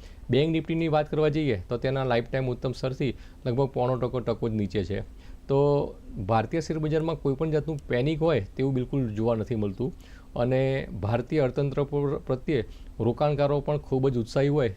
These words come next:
તેવું દેખાઈ રહ્યું છે. કારણ કે ડીમેટ એકાઉન્ટના આંકડા એવું બોલી રહ્યા છે કે ભારતમાં જે ડીમેટ એકાઉન્ટ ઓપનિંગનો વાર્ષિક રેટ છે, તે પણ અત્યારે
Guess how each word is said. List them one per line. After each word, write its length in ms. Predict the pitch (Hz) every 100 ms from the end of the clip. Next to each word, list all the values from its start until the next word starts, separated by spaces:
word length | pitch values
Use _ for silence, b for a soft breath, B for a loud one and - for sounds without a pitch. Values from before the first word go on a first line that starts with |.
| -
તેવું 160 | 131 135
દેખાઈ 300 | 110 113 110
રહ્યું 180 | 101 95
છે. 160 | 123 - B B -
કારણ 260 | - 123 135
કે 420 | 143 139 143 147 139
ડીમેટ 300 | 113 127 147
એકાઉન્ટના 500 | 143 143 143 147 139
આંકડા 220 | 120 135
એવું 260 | 135 139 135
બોલી 220 | 127 143
રહ્યા 200 | 127 107
છે 140 | 104
કે 560 | 107 - - 117 120 120
ભારતમાં 840 | 101 104 117 131 - 139 135 143 143 B B -
જે 100 | 123
ડીમેટ 320 | 117 120 139
એકાઉન્ટ 300 | 143 135 139
ઓપનિંગનો 540 | 120 131 131 135 139 117
વાર્ષિક 380 | 107 - 151
રેટ 240 | 135 139 -
છે, 340 | 151 110 -
તે 100 | 127
પણ 160 | 127 147
અત્યારે 420 | 139 139 139